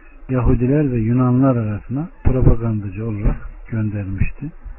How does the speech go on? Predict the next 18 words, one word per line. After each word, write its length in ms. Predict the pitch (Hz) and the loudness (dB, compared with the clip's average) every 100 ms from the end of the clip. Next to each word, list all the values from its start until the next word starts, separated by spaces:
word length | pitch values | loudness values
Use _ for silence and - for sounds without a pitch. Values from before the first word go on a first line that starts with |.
| - - - - - - | -18 -20 -20 -20 -12 -2
Aleyhissalatü 680 | 143 147 160 156 160 - | -2 0 2 4 2 4
Vesselam 460 | 135 - 139 143 123 | 4 4 2 2 2
da 160 | 110 110 | -2 -2
hac 140 | 151 - 123 | -2 -2 -4
günlerinde 500 | 113 107 101 107 139 | -2 -2 -6 -8 -4
aynı 300 | 160 139 120 | 0 0 0
şekilde 560 | 113 104 104 107 151 - - - - - - | -6 -10 -10 -8 -10 -12 -20 -20 -20 -20 -6
"Rabbimin 600 | 127 127 139 160 147 120 | -4 0 4 4 4 0
risaletini 600 | - 120 113 107 113 107 | -4 -4 -4 -4 -6 -8
tebliğ 500 | - 123 123 135 131 | -6 -6 -2 0 0
edinceye 480 | 123 147 123 117 107 | 2 0 0 -2 -4
kadar 340 | - 98 98 - - - - - - - | -8 -12 -12 -12 -12 -14 -20 -20 -20 -6
kim 180 | - 202 | 2 4
beni 200 | 151 123 | 4 4
koruyacak?" 520 | - 113 110 98 101 - - - - - - - - | 2 2 2 -2 -8 -4 -4 -4 -14 -20 -20 -14 -4
Çünkü 260 | 139 - | 0 0
Kureyşliler 680 | - 135 139 120 - 143 170 - _ _ - - - | 4 6 6 2 -2 -4 -4 -8 _ _ -20 -20 -6
"Rabbimin 560 | 127 131 135 151 139 | -4 0 4 4 4